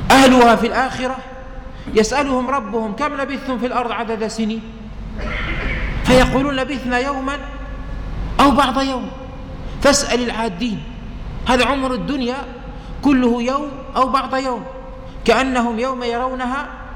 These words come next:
لم يلبثوا إلا عشية أو ضحاها، عشية من الظهر إلى المغرب وضحاها من الصبح إلى الظهر، كأنهم يوم يرونها لم يلبثوا إلا عشية أو ضحاها، بل أقل من ذلك.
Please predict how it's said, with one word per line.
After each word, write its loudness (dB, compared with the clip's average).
لم 2
يلبثوا 0
إلا 0
عشية -2
أو 0
ضحاها، -4
عشية 8
من 4
الظهر 0
إلى 0
المغرب -4
وضحاها 2
من -2
الصبح -4
إلى -2
الظهر، -2
كأنهم 4
يوم 0
يرونها -2
لم 4
يلبثوا 0
إلا 0
عشية -2
أو -2
ضحاها، 0
بل 2
أقل 2
من -2
ذلك. 0